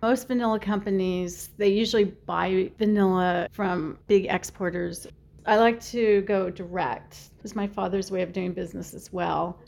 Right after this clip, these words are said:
Sourcing directly, you form a bond with the culture of vanilla,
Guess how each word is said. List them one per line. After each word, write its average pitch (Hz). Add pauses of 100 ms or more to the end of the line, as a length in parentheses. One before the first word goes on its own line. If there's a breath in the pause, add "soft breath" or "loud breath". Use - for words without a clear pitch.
Sourcing 269
directly, 262
you 233
form 247
a 202
bond 190 (300 loud breath)
with 202 (260)
the 214
culture 185
of 165
vanilla, 160